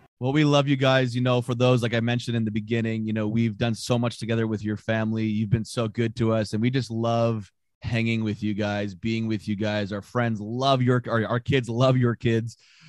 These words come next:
Uh, three of your kids, we, we have four, you, they have three, and, and their three are the same, basically the same age as our oldest three. And so, uh, it's been so great over the years. I actually met you, Nadine, in two thousand four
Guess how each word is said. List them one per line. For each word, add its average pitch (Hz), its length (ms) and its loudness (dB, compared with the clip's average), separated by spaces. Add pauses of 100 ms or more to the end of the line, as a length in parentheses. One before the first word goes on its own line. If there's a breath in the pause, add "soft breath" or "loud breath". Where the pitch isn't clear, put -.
(160 soft breath)
Uh, 104 200 -2
three 147 340 2
of 139 80 2
your 127 140 2
kids, 123 420 -2
we, 113 200 0
we 107 120 -2
have 110 140 -2
four, 113 280 0
you, 110 280 2
they 113 80 2
have 110 240 0
three, 113 320 0
and, 104 140 -4
and 104 260 -4
their 120 180 0
three 123 360 0
are 113 120 2
the 107 100 -6
same, 131 360 -2
basically 143 300 0
the 113 60 0
same 117 300 0
age 117 360 2
as 104 120 -4
our 113 300 -2
oldest 113 440 -2
three. 110 300 0
And 92 100 -8
so, 101 340 -6 (440)
uh, 104 260 -4
it's 117 180 -8
been 120 180 0
so 127 280 4
great 113 400 -2
over 110 220 0
the 101 100 0
years. 107 320 2
I 123 120 4
actually 143 260 -2
met 127 460 -2
you, 107 320 -2
Nadine, 101 560 -4
in 98 160 -6
two 143 220 0
thousand 127 440 -2
four 120 560 0